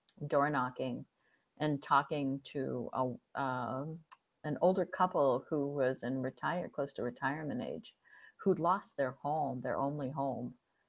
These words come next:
and were moving, and they didn't even know where they were going.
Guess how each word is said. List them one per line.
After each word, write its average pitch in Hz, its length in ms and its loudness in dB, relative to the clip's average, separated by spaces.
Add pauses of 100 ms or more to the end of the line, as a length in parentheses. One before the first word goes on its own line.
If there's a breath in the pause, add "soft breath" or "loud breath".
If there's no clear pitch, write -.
(280)
and 135 260 2
were 131 160 2
moving, 139 460 2
and 123 100 -2
they 123 120 0
didn't 135 240 -2
even 135 240 -4
know 127 180 -2
where 135 180 2
they 87 160 -2
were 104 120 -2
going. 87 500 -6